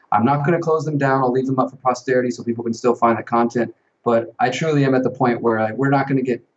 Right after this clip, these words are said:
people, if people aren't willing to live principled and, and support platforms that, you know, support the things we do,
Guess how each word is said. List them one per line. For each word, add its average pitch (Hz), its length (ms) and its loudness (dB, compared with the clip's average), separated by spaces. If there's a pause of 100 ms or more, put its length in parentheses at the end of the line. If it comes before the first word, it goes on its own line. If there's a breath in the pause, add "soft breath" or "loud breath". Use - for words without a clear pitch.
(100)
people, - 220 -6
if 196 100 -4
people 147 220 0
aren't 143 140 2
willing 131 300 2
to 120 60 -2
live 120 220 -2
principled 123 500 0
and, 101 200 0
and 101 180 -8
support - 340 -2
platforms 113 540 0
that, 104 240 -4 (100)
you 110 80 -2
know, 95 80 0
support 131 320 -2
the 123 60 -6
things 117 220 0
we 120 120 2
do, 123 280 2